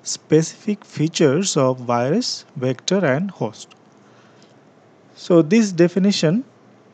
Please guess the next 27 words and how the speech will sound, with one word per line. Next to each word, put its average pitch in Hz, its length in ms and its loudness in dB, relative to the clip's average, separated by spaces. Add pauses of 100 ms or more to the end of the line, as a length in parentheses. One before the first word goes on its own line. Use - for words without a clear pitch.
(260)
was 143 260 4
given 165 460 2 (340)
in 139 120 -4
the 135 100 2
year 127 260 -2 (180)
two 135 120 -4
thousand 135 480 -4
thirteen. 120 440 -6 (840)
In 151 180 2
simple 202 400 4
terms, 190 340 0
we 156 60 4
can 147 220 -2
say 185 180 0
that 160 320 -2
a 151 140 0
vector 143 520 -2 (480)
is 196 280 2
an 151 140 4
organism 135 640 0
that 131 200 -2
can 139 200 -4
transmit 147 580 -4 (400)
plant 131 280 2
virus. 110 540 -8 (1400)
Now, 160 140 -2
generally, 180 640 4